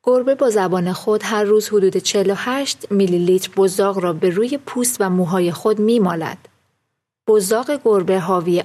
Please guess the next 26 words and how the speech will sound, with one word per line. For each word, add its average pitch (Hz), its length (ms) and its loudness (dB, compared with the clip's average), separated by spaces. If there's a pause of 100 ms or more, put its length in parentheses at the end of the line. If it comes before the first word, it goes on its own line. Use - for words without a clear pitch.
آنزیم‌هایی 208 680 0
است 202 320 -2
که 208 140 -4
آلودگی‌ها 196 680 0
را 262 100 -2
از 175 240 -4
بین 185 220 0
می‌برد. 180 680 -2 (880)
به 226 80 0
علاوه 254 540 -2
تبخیر 269 560 -4
بزاق 175 600 0 (440)
باعث 202 360 0
خنک 190 440 -2
شدن 208 300 0
یک 214 320 0
چهارم 180 600 -2
بدن 175 420 -2
گربه 190 300 2
می‌شود. 160 500 -4 (960)
این 208 140 0
فرایند 208 720 -2
برای 185 400 0
گربه‌ها 185 440 0
ضروری 180 480 -2
است، - 300 -6